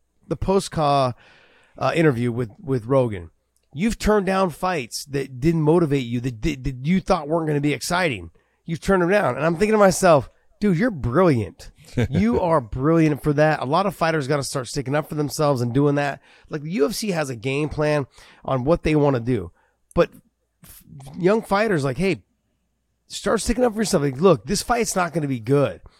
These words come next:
Speaker 1: It's gonna be a boring fight." I know maybe you don't wanna hear me say that, and maybe you want me to make it exciting, but it takes two people. We've seen this over the years. It always takes two people to make this fight
Speaker 2: That's right.
Speaker 1: exciting. And you wanna have that, you, it's always about having the right dance partner.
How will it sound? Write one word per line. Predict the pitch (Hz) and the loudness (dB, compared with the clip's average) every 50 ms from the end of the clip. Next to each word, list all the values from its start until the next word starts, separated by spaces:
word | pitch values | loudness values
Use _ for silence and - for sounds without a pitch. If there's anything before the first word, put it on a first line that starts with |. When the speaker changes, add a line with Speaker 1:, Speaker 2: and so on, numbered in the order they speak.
| _ _ | _ _
Speaker 1:
It's | - - - | -14 -8 -4
gonna | 240 254 | -2 0
be | 233 | 0
a | 160 | 0
boring | 120 143 160 170 165 151 131 | 2 2 4 4 4 2 -2
fight." | - - 170 156 127 120 | -2 -4 -4 -2 -2 -4
I | 135 175 | -4 -2
know | 214 240 233 | 0 0 0
maybe | 226 220 220 202 | 0 0 0 0
you | 196 | 0
don't | 185 190 185 | 0 0 2
wanna | 185 175 | 2 2
hear | 170 170 165 | 2 0 0
me | 156 | -2
say | 139 - - 170 190 | -4 -4 -4 -2 -2
that, | 214 226 233 - - - _ _ _ _ _ _ - | -2 -2 -2 -4 -8 -14 _ _ _ _ _ _ -8
and | 135 147 | -2 0
maybe | 180 190 202 | 0 0 2
you | 196 185 | 2 2
want | 190 185 170 | 2 2 2
me | 170 175 | 2 2
to | 170 | 2
make | 165 165 170 - 165 | 2 0 -2 -2 -2
it | 143 | -4
exciting, | 135 113 - 170 156 170 185 208 214 190 - _ _ _ - - | -4 -4 -2 -2 -2 -2 -4 -4 -6 -8 -10 _ _ _ -14 -10
but | 160 175 | -8 -4
it | - | -2
takes | - 233 220 - | -2 -2 -2 -2
two | - - 226 226 | -4 -2 -2 -2
people. | 156 180 214 220 170 160 143 131 | 0 0 -2 -2 -2 -4 -4 -2
We've | 135 165 160 135 | -2 -4 -4 -4
seen | - 202 220 214 | -6 -4 -2 -2
this | 196 165 | -2 -2
over | 165 165 180 170 165 | 0 0 0 0 0
the | 156 139 131 | -2 -2 -2
years. | 151 170 156 117 95 - - _ _ _ | -2 -2 -2 -2 -4 -8 -14 _ _ _
It | - - | -14 -10
always | - - 202 220 240 254 269 254 190 | -4 0 2 2 2 4 2 0 0
takes | - - 202 196 180 - - | 0 0 0 0 -2 -4 -6
two | - - 190 185 | -4 -2 -2 -2
people | - - 175 175 147 147 147 143 131 - _ _ _ _ _ - | -2 -4 -6 -4 -4 -2 0 0 -2 -2 _ _ _ _ _ -2
to | - 156 | 0 0
make | 151 151 160 - | 2 2 0 0
this | - 156 143 - | -2 -4 -4 -4
fight | - - 139 139 139 | -6 -4 -4 -2 -2
Speaker 2:
That's | 127 - - - | -2 -2 -2 0
right. | 107 120 120 | 0 0 0
Speaker 1:
exciting. | 110 95 85 80 - _ _ _ _ - - - _ _ _ - | -2 -6 -10 -16 -20 _ _ _ _ -20 -20 -20 _ _ _ -8
And | 139 139 | -4 -2
you | 160 165 | 0 0
wanna | 151 160 196 214 226 220 | 0 2 0 0 0 -2
have | 185 165 175 185 185 160 | -4 -4 -4 -4 -4 -4
that, | 156 165 156 143 127 107 - _ _ 165 151 | -4 -4 -4 -6 -8 -14 -18 _ _ -14 -10
you, | 147 175 - - | -10 -10 -8 -10
it's | - 165 - | -10 -8 -6
always | 170 180 214 233 226 170 | -6 -4 -2 -2 -4 -4
about | 156 156 180 170 170 156 | -4 -6 -8 -8 -8 -8
having | 151 160 165 160 160 156 | -6 -6 -4 -2 -2 -2
the | 147 | -2
right | 123 135 147 156 147 113 | -2 -2 -4 -4 -4 -4
dance | 104 143 170 202 214 202 | -2 -2 0 0 -2 -4
partner. | - - 143 123 104 95 92 80 - | -6 -6 -6 -6 -6 -6 -10 -12 -14